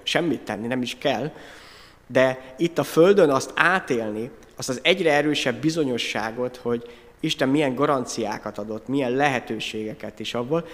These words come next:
és érdemes azt a jövőt építeni. Hogy is volt, hogy keressétek először a, az Isten országát, és minden egyéb földi dolog, az ételetek, italatok, ruházatotok, vagy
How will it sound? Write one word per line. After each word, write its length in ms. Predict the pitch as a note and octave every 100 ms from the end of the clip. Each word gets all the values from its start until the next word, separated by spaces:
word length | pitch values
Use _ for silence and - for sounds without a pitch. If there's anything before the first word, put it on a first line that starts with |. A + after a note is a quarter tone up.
| -
és 160 | - - -
érdemes 680 | A#3 A3 D#3 C3+ C3+ - - - -
azt 180 | C#3+
a 40 | D#3
jövőt 580 | F3 D3+ C3+ B2 - - - - - -
építeni. 720 | C#3+ A2+ A2 - - - - - - _
Hogy 140 | - D3+
is 100 | D3+
volt, 160 | C#3
hogy 140 | B2+ A#2+
keressétek 600 | E3+ E3 C#3+ A#2+ A2+ -
először 440 | C3 B2 A#2 A#2+
a, 160 | A#2 A#2 - -
az 140 | - B2
Isten 340 | C#3 - A#2 -
országát, 920 | D3 D3 C#3+ - A#2 G#2+ G#2 A2+ F3+ - - -
és 160 | -
minden 340 | D#3+ A#3+ B3 D#3
egyéb 280 | D#3 D3+ C#3
földi 400 | - F3 C3 B2
dolog, 300 | A#2+ G#2+ - - - - -
az 240 | B2 A2+ - -
ételetek, 680 | E3+ E3 C#3 B2+ B2 A2+ B2+
italatok, 580 | A#2 A2+ A2 A2 A2
ruházatotok, 840 | A#2 G#2+ A2 A2+ A2+ A#2 - A2 -
vagy 200 | B2 B2